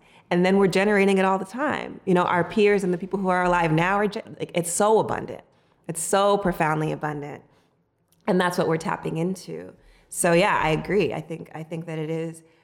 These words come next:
really important. And I think that, you know, the legacy that says that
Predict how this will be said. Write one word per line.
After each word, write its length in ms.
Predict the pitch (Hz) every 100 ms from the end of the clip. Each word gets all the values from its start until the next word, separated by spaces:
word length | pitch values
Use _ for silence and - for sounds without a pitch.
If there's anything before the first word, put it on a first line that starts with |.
| _
really 320 | 151 165 160 156
important. 520 | 156 147 - 143 139
And 100 | 151
I 60 | 147
think 340 | 156 156 156
that, 300 | 151 143 - _ _ _ _ _
you 100 | 165
know, 140 | 156
the 100 | 156
legacy 880 | 156 151 151 165 - 156 151 151 - _ _ -
that 160 | 156 160
says 560 | - 160 156 156 165
that 420 | - 147 151 151